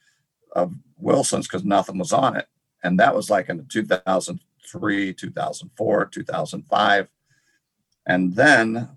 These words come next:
I started, my son Joshua got the age to show, and Andy Rash and Joe Megason helped me get a couple pigs.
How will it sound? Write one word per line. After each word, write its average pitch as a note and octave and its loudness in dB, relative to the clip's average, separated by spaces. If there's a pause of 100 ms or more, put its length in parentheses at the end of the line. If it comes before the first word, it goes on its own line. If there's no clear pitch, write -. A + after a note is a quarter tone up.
(500)
I A2+ 2
started, G2+ 0 (160)
my F#2+ -2
son F#2+ -2
Joshua G#2+ 0
got F#2 0
the F2+ -6
age F2+ -8
to - -16
show, F2 0 (600)
and F2+ 0
Andy G2+ 2 (340)
Rash F2 0
and - -12
Joe F2+ 0
Megason F#2+ 0
helped F2+ -2
me G2+ -4
get F2+ -2
a E2+ -4
couple - -6
pigs. A#2 0